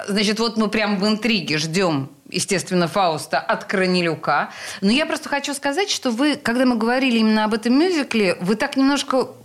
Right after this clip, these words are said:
преуменьшили историю с киномузыкой вашей. А я хочу сказать, что большинство композиторов, которые сейчас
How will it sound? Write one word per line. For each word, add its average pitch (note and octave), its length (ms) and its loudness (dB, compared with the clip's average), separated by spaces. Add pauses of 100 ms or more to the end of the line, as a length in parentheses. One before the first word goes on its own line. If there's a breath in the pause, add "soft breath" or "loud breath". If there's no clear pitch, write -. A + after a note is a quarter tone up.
(120)
преуменьшили B3 1200 2
историю G#3 500 0
с - 120 -4
киномузыкой A3 840 2
вашей. - 440 -4 (420 loud breath)
А A#3 300 0
я D4+ 160 0
хочу D#4+ 220 -2
сказать, A#3+ 240 -2
что - 160 -4
большинство C4+ 360 -2
композиторов, D#3+ 640 -6
которые D#4+ 340 -2
сейчас C#4+ 540 -4